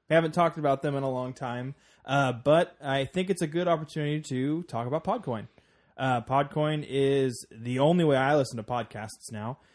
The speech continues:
It's a, a great way to not only listen to every single one of your favorite podcasts, but also get paid for it.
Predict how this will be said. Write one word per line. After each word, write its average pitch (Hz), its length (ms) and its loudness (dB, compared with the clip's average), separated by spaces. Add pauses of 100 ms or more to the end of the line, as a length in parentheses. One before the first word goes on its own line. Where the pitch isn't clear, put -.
(100)
It's 117 400 -8
a, 117 500 -4
a 107 200 -8
great 123 420 0
way 127 440 0 (100)
to 113 380 -4
not 127 240 0
only 127 480 0
listen 120 380 -4
to 110 280 -8
every 147 380 0
single 135 300 -4
one 127 100 -2
of 117 100 -6
your 110 120 -4
favorite 123 360 -2
podcasts, 113 440 -6 (100)
but - 100 -14
also 156 560 0 (100)
get 135 240 -10
paid 131 300 -10
for 87 180 -14
it. - 80 -16